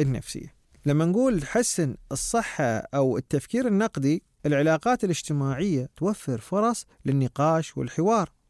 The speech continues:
وهذا يعزز التفكير النقدي. مثال، خلال المناقشات الجماعية بالتأكيد يتم تبادل الآراء وتحليل المعلومات بطرق مختلفة، وهذا دوره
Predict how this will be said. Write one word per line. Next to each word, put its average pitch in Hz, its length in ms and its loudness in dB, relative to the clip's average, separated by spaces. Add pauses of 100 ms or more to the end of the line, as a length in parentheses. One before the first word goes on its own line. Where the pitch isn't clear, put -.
(100)
وهذا 180 580 0 (180)
يعزز 160 460 -4
التفكير 127 480 -8
النقدي. 139 500 -2 (260)
مثال، 185 420 0 (340)
خلال 254 580 2 (260)
المناقشات 180 760 2 (160)
الجماعية 143 840 0 (180)
بالتأكيد 196 840 -4
يتم 143 400 -4
تبادل 156 600 -2
الآراء 208 640 -2 (260)
وتحليل 131 500 -2
المعلومات 131 720 -2 (260)
بطرق 233 360 2
مختلفة، 120 500 -4 (320)
وهذا 165 560 0 (220)
دوره 127 320 0